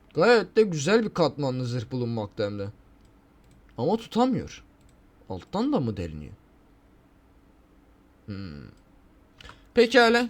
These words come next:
bu tankı kurtaracak son bir şey kaldı. O da... Nerede kendisi? Nerede lan? Hah, burada.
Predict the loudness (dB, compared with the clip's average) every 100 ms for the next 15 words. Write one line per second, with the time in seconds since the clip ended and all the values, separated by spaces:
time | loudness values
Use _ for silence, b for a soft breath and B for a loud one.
0 | -6 -2 0 0 -6 -18 -2 -2 0 -4
1 | -6 -6 0 0 0 0 0 2 2 2
2 | 2 0 -6 -20 -20 _ _ _ _ _
3 | 0 2 4 0 -6 -20 -20 -20 _ -20
4 | -20 -20 -20 -4 0 0 0 -2 -2 -4
5 | -2 -2 -2 -14 -20 -20 -20 -20 -20 -20
6 | -20 -12 -6 -4 -4 -8 -8 -10 -8 -10
7 | -10